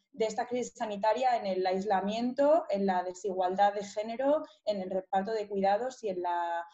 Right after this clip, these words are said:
importancia que tiene todo este trabajo, digamos, invisible, ¿no? No solo para las trabajadoras de hogar, sino, sino el trabajo ingente que supone, eh, el cuidado de mayores, de tareas y demás. Por lo tanto, eh, digamos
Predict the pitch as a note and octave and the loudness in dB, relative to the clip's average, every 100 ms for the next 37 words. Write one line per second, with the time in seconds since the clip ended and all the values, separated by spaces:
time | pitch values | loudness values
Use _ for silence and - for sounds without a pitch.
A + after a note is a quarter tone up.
0 | _ - A#3+ G3+ G3+ G3+ G#3+ G#3 B3 A#3 | _ -2 0 4 4 4 0 0 -4 -4
1 | A3+ A#3 A#3 A3 A3 G#3 G#3 G3+ G#3 G#3 | -6 -6 -4 -4 -4 -4 2 2 2 0
2 | A3+ G3+ G3+ A3+ A3+ A3+ G3+ F#3+ - A#3 | -2 0 0 -2 -4 -8 -4 -4 -4 -8
3 | A3+ B3 C4 A#3 C#4 - - A#3 G#3+ G3 | -6 -6 -6 -2 -2 -2 -6 -4 -4 -4
4 | F#3 F#3 F#3 F#3 G3 F#3 F3+ F#3 F#3 G#3 | -4 -4 -4 -4 0 0 0 -4 -2 -2
5 | C#4 _ _ - - G3+ F#3 F3 E3 - | -4 _ _ -20 -6 -2 -2 -2 -4 -10
6 | - G#3+ G#3 F#3 F3+ - F3+ F#3+ - G3+ | -14 -8 -2 0 -2 -2 -2 -2 -2 -4
7 | E3+ A3 A3+ F#3+ F3+ F3+ F#3+ F#3+ F#3 F3+ | -2 -2 -2 -4 -6 -6 -4 -2 -2 -4
8 | - _ _ _ G#3 F#3+ E3+ E3 G#3 G3 | -12 _ _ _ 0 4 4 2 -2 0
9 | F#3+ F#3+ G3 F#3+ F3 F3 G#3 G#3 G#3+ G3+ | 2 4 6 4 2 0 2 4 2 0
10 | F3+ F3 E3+ E3+ D#3+ - - - _ _ | 0 0 -2 -4 -6 -16 -18 -18 _ _
11 | _ _ _ _ _ _ _ - _ - | _ _ _ _ _ _ _ -20 _ -4
12 | A3+ A#3 A#3+ C4 C#4 D#4+ E4+ - _ _ | -2 0 0 0 2 2 0 -12 _ _
13 | - A#3 A3 G#3 G3 F#3+ F#3+ F#3+ F#3 F#3+ | -4 2 4 4 2 2 0 -2 -2 -2
14 | G#3+ A#3+ C4+ | 0 0 0